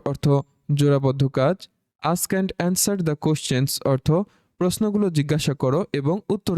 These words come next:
দাও। এখানে নিচে কিছু প্রশ্ন দেওয়া হয়েছে, যেগুলোর উত্তর আমরা সুন্দর করে তৈরি করে দিয়েছি। এগুলো এখন আমরা পড়ব এবং দেখব। এক নম্বর প্রশ্নটি লক্ষ্য করুন, যেখানে দেওয়া হয়েছে হোয়ার অর্থ কোথায়, আর সীমা অর্থ সীমা, and এবং তমাল অর্থ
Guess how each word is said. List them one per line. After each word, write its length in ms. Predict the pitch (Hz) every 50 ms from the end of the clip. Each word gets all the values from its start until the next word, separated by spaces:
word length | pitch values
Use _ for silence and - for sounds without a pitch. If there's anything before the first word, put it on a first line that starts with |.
| 151 147
দাও। 140 | 120 107 104 - - _ _ _ _ _ _ _
এখানে 320 | 165 160 - 165 139 131 151 190 - _ _ -
নিচে 180 | 156 151 - 151 -
কিছু 160 | 147 - - 147 -
প্রশ্ন 200 | 170 165 - 214 214 202
দেওয়া 180 | 190 170 151 143
হয়েছে, 240 | 127 123 131 - 170 156
যেগুলোর 320 | 147 135 135 147 139 127 - - 151
উত্তর 220 | 147 - - 175 - - 143 143
আমরা 160 | 135 135 131 -
সুন্দর 220 | - 156 151 151 143 139
করে 140 | 143 131 139 180 196 - -
তৈরি 180 | 165 170 208 220 -
করে 140 | 202 160 147 147
দিয়েছি। 280 | 127 131 131 - 202 220 254 - - -
এগুলো 180 | 156 156 165 156 147
এখন 120 | - 151 143 135
আমরা 120 | 131 135 131 -
পড়ব 180 | 156 147 143 165 208 196
এবং 100 | 160 147 139 135 131
দেখব। 200 | 123 135 135 117 117 127 - _ _ _ - 170
এক 60 | - 214
নম্বর 200 | 220 220 220 220 214 -
প্রশ্নটি 320 | 175 160 165 151 147 143 139 131
লক্ষ্য 180 | 127 - 139 139 151
করুন, 200 | 139 147 170 220 254 - _ _ _ _ _ _ - 151
যেখানে 260 | 151 147 - 156 151 143 147
দেওয়া 160 | 135 135 143 147
হয়েছে 260 | 143 139 143 - - 170 151 151
হোয়ার 280 | 170 180 185 196 220 220 - 147
অর্থ 160 | 135 - - 151 143 -
কোথায়, 360 | 180 175 - 151 139 131 147 180 202 - _ _ _ 139
আর 80 | 139 139 139 -
সীমা 300 | - - 175 180 190 202 226 226 - 147
অর্থ 140 | 139 131 - 143 135 - -
সীমা, 280 | - 139 135 135 139 - - - 143 151
and 100 | 139 131 - - 143
এবং 180 | 139 135 156 185 214 - - 202
তমাল 260 | 196 190 165 135 - - - 139
অর্থ 120 | -